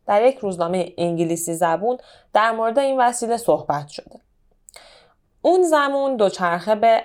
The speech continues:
اسب شیکپوش، لاف ماشین که در واقع اصطلاح آلمانیشه و دوغزین که اصطلاح فرانسوی اون هست معروف بوده. حالا می‌تونیم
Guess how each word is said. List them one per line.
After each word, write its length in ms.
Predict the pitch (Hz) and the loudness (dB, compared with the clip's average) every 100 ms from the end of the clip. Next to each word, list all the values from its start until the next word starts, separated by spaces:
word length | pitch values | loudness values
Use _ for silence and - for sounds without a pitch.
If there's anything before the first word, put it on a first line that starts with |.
| - | -2
اسب 360 | 180 196 - 202 | -2 -2 -2 -4
شیکپوش، 920 | 202 180 170 - - 220 254 254 - _ _ _ _ - | -2 -6 -8 -8 -2 0 0 -4 -20 _ _ _ _ -2
لاف 420 | 185 175 180 - | 2 2 0 -4
ماشین 600 | 170 175 - 208 233 269 277 _ _ _ - | -4 -4 -4 -4 -4 -6 -10 _ _ _ -6
که 320 | 196 175 160 | 0 2 2
در 200 | 165 165 | 2 0
واقع 200 | 160 156 | 0 -2
اصطلاح 500 | 185 180 - 160 190 - | -2 -2 -2 0 -2 -2
آلمانیشه 960 | - 175 170 160 160 170 220 - 262 269 269 _ _ _ _ | 2 2 2 0 -4 -4 -6 0 0 0 -4 _ _ _ _
و 160 | 220 233 - | 0 0 -2
دوغزین 920 | 196 190 180 175 175 165 175 185 240 320 _ _ _ _ _ _ _ _ | -2 0 2 2 0 -2 0 0 -4 -8 _ _ _ _ _ _ _ _
که 100 | 269 | 2
اصطلاح 400 | 254 - 208 214 | 2 4 4 4
فرانسوی 760 | 240 190 175 170 170 175 160 170 | 2 2 2 0 -2 -2 0 0
اون 160 | 165 | 0
هست 220 | 185 220 196 | -2 -2 0
معروف 420 | 165 156 156 - | 0 0 -4 -8
بوده. 240 | - - - _ - - - - | -10 -10 -12 _ -20 -20 -14 0
حالا 140 | 202 | 2
می‌تونیم 440 | 233 247 269 269 | 2 -2 -2 -2